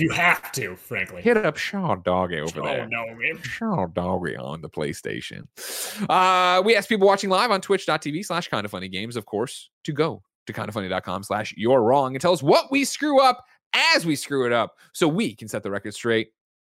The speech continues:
Speaker 2: for everybody watching later on youtube dot com slash kinda funny games, rooster teeth dot com, and listening on podcasts everywhere around the globe. Dan H writes in and says, "Halo Infinite only got delayed once." You are correct, Dan H. Sorry, I, I made it sound like two delays, but I, what I meant is,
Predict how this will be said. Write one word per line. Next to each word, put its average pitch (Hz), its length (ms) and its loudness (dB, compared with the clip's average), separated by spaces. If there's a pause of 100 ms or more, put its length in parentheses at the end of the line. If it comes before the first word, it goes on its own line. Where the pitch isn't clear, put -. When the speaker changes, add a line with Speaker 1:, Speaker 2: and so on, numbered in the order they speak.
(220)
Speaker 2:
for 156 100 2
everybody 107 180 2
watching 90 320 -4
later 82 320 -8 (120)
on 101 120 -6
youtube 98 220 -8
dot 92 160 -6
com 82 140 -8
slash 87 200 -6
kinda 90 160 -8
funny 92 180 -10
games, 92 280 -10 (200)
rooster 135 280 0
teeth 117 160 -8
dot 98 160 -2
com, 104 240 -4 (180)
and 147 140 -4
listening 113 260 -6
on 98 60 -2
podcasts 98 420 -2
everywhere 90 280 -6
around 110 220 -2 (380)
the 107 80 2
globe. 90 240 0 (960)
Dan 202 240 4
H 214 380 2
writes 131 240 2
in 131 80 0
and 123 80 -6
says, 127 220 2 (240)
"Halo 330 240 2
Infinite 247 280 -2
only 185 200 -2
got 165 180 0
delayed 139 320 4
once." 107 420 -4
You 120 160 0
are 123 80 4
correct, 104 360 0
Dan 82 160 -6
H. 82 320 -8
Sorry, 90 320 0
I, 92 260 0
I 110 40 0
made 123 140 0
it 123 80 -4
sound 160 220 -2
like 165 160 0
two 156 260 2
delays, 120 400 2
but 113 120 2
I, 107 40 2
what 113 140 4
I 113 60 2
meant 120 260 -2
is, 107 260 -4